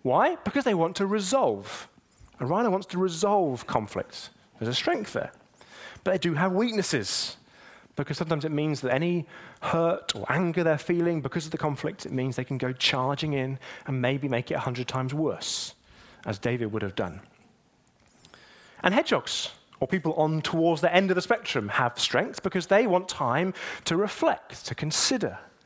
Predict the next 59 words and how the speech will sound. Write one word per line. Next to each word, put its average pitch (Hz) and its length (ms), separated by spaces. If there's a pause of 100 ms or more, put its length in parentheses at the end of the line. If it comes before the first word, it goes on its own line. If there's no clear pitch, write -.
(540)
to - 100
think - 320
about 123 160
how 127 220
to 135 360
resolve 165 600
the - 60
conflict. 101 420
But 196 60
they 208 100
have 240 140
weaknesses 240 420
too. 294 220
There's 165 120
a 170 40
pitfall 165 640 (220)
of 170 100
being 202 220
a 196 40
hedgehog, 208 280
which 165 160
is 175 100
you 185 120
might 208 180
actually 196 220
never 202 280
uncurl. 214 500
You 170 100
might 190 140
never 202 140
deal 214 160
with 208 80
the 208 60
conflict 214 280
at - 120
all. 214 300 (220)
You 165 60
might 165 120
just 170 140
stay 196 200
in 196 80
a 190 40
ball. 180 400 (720)
So - 80
there 175 220
are, 185 240 (320)
if 180 100
you 180 60
like, 170 240
strengths 190 460
and 165 100
pitfalls 156 500
of 143 200
both. - 340
And 165 120
David, 254 360
I 151 80
think, 151 360
unwittingly, 180 720